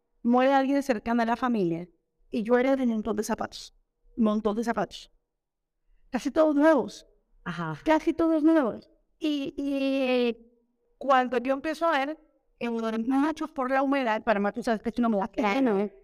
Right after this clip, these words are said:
Speaker 1: Claro. Este, no se podía usar un par o, o uno de, de un zapato no se podía usar con otro. Y coincidió que había muchos zapatos similares. O sea, era que el mismo diseño,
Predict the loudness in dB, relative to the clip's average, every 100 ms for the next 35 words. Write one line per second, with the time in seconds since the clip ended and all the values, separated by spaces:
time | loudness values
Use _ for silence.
0 | _ -20 -20 -6 0 0 -2 -2 0 2
1 | 0 0 0 0 0 -2 -6 _ _ _
2 | _ _ _ _ _ _ 0 2 0 0
3 | 0 0 -2 2 2 0 _ _ _ _
4 | -2 -2 4 4 4 2 _ _ -4 0
5 | 0 -2 -2 0 2 2 0 -2 -4 -8
6 | -6 -6 -6 0 0 0 -4 -4 -4 -2
7 | -2 -6 -4 -2 -2 -4 -6 _ _ _
8 | _ -8 -2 0 0 0 -2 -2 -2 -2
9 | -2 -4 -6 -6 -2 -2 -4 -4 -4 2
10 | 2 2 -2 0 0 0 0 2 0 -2
11 | 0 0